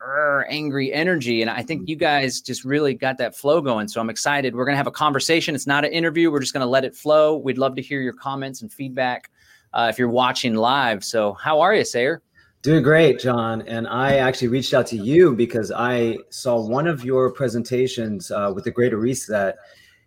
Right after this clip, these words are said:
Speaker 2: And it was, I was like, "Who is this amazing person connecting all these dots?" And it was the same thing. You're able to address the dark realities, if you will, but then also stay really grounded in this sense of, uh, levity,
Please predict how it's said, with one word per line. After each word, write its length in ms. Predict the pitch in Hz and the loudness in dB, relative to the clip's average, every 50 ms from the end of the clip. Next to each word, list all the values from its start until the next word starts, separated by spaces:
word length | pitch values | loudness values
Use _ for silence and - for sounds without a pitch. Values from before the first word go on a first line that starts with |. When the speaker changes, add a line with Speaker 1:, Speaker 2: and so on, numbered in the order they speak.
| _ _ _ | _ _ _
Speaker 2:
And 180 | - 120 123 | -2 2 2
it 100 | 143 147 | 2 4
was, 560 | - 135 131 127 120 117 113 - - - - - - | 4 4 4 4 4 2 0 -2 -6 -12 -12 -8 -6
I 80 | 123 | -4
was 140 | 123 117 101 | -4 -2 -2
like, 180 | 113 110 95 - | -2 -4 -4 -4
"Who 200 | - 151 180 180 | 0 2 4 4
is 100 | 165 147 | 4 2
this 180 | 151 123 - | -2 -4 -6
amazing 460 | 120 110 107 113 127 131 110 110 101 95 | -4 -4 -2 -2 -2 -2 -4 -6 -8 -8
person 500 | - 139 170 185 175 - - 104 - - | -4 -2 -2 -2 -2 -4 -8 -8 -8 -8
connecting 520 | - 139 143 147 160 160 - - 160 135 - - | -8 -6 -4 -4 -4 -6 -4 -6 -6 -6 -4 -2
all 180 | 131 135 139 135 | 0 0 2 2
these 240 | 131 131 131 110 | 2 2 0 0
dots?" 720 | - - - 120 131 156 147 120 113 117 190 - - - - - | -2 -2 2 4 6 6 6 6 4 2 0 -4 -8 -14 -10 -6
And 100 | 117 120 | -4 -2
it 40 | 123 | 0
was 180 | 123 127 104 | 0 -2 -2
the 80 | 120 123 | -2 -4
same 280 | - - - 156 160 151 | -4 -2 -2 -2 -2 -4
thing. 520 | 151 - - 180 196 190 127 107 92 - | -4 -2 2 4 4 4 4 0 -4 -6
You're 220 | - 113 127 131 113 | -2 0 2 2 2
able 340 | 127 151 156 139 143 135 127 | 0 -2 0 0 0 0 0
to 440 | - - 135 127 123 123 117 104 - _ _ _ _ _ _ _ _ _ _ - | 0 0 2 2 2 2 2 -2 -4 _ _ _ _ _ _ _ _ _ _ -4
address 600 | - 131 123 139 156 156 156 156 - - - - _ _ _ _ _ _ _ - - _ _ _ _ - | -2 0 4 6 6 6 4 2 -2 -12 -14 -20 _ _ _ _ _ _ _ -20 -20 _ _ _ _ -2
the 100 | 127 123 | -2 -2
dark 540 | - - 127 131 131 139 135 113 - - - | 0 4 4 6 6 6 4 2 -2 -10 -10
realities, 680 | 101 110 113 120 139 170 170 139 117 107 110 107 101 | -6 -2 -2 0 2 2 2 2 2 0 -2 -6 -6
if 160 | 117 95 - | -8 -8 -6
you 120 | 110 110 104 | -8 -6 -4
will, 260 | 107 110 107 107 104 | -4 -2 -2 -2 -2
but 180 | - 113 104 | -4 -6 -8
then 220 | - 110 107 104 101 | -6 -6 -6 -6 -8
also 320 | 90 107 110 104 - 120 | -8 -8 -10 -10 -8 -10
stay 380 | - - - - - 113 110 107 | -12 -12 -10 -6 -4 -4 -4 -4
really 260 | 101 107 117 120 120 | -4 -4 -2 -2 -4
grounded 720 | - - 101 101 107 117 131 139 113 98 101 98 95 92 | -4 -4 -4 -2 -2 0 0 0 0 0 -2 -2 -2 -4
in 220 | - - 101 101 98 | -6 -10 -8 -6 -4
this 240 | 98 98 95 - - | -4 -4 -4 -6 -6
sense 340 | - 107 101 101 - - | -6 -6 -6 -8 -8 -8
of, 240 | - 101 87 78 87 | -8 -8 -8 -6 -4
uh, 300 | 95 95 92 90 90 87 90 | -4 -2 -2 -4 -4 -4 -2
levity, 640 | 104 117 120 110 123 117 117 117 117 113 113 - | 0 2 2 4 4 4 4 4 2 2 -2 -4